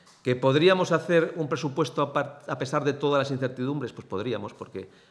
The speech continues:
un presupuesto, sobre todo en el estado de ingresos, no es más que una estimación de los ingresos que podrían venir.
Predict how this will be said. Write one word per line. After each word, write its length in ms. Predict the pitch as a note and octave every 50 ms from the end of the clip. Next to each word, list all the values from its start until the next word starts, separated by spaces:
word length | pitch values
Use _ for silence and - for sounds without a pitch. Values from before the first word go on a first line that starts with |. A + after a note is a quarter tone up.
| _ _ -
un 100 | G2+ F#2+
presupuesto, 500 | - G2+ A2 G#2 - C3 B2 B2 - A#2+
sobre 180 | A2+ G2 F#2+
todo 80 | - G#2+
en 80 | G#2
el 20 | G#2
estado 220 | G2+ - G#2+ G#2+
de 40 | A2
ingresos, 400 | A2 A2 A#2 A#2+ A#2+ C#3 B2+ B2+
no 60 | B2
es 80 | A#2 B2
más 120 | A#2+ A#2
que 60 | -
una 80 | A#2+ A2
estimación 400 | G#2+ - A2 G#2 G2+ G2+ - A#2
de 60 | G#2+
los 120 | G#2 G2+ A2
ingresos 240 | G#2 G#2 G#2 -
que 80 | G2+ G2+
podrían 320 | - G2+ G2+ G2 G2+ G2
venir. 300 | F#2+ G2 F#2+ C3+ D#3 D3+